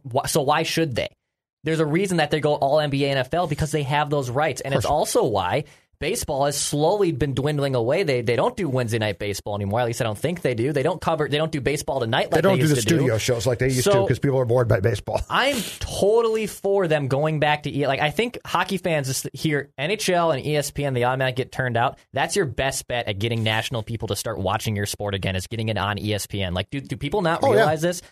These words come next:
Speaker 1: I, it's, it's, it's another thing with the hockey community that just absolutely makes me infuriated.
Speaker 2: Well, they, they need to be on both. They, they need to, to have, I, I think their, their N B C S N deal is really, really good. And that's a primary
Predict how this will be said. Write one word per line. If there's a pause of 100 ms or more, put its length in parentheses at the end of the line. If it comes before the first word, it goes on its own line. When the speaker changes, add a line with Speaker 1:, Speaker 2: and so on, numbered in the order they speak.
(160)
Speaker 1:
I,
it's,
it's,
it's
another
thing
with
the
hockey
community
that
just
absolutely
makes
me (340)
infuriated.
Speaker 2:
Well, (100)
they,
they
need
to
be
on
both.
They,
they
need
to,
to
have,
I,
I
think
their, (200)
their
N
B
C
S
N
deal
is
really,
really
good. (380)
And
that's
a
primary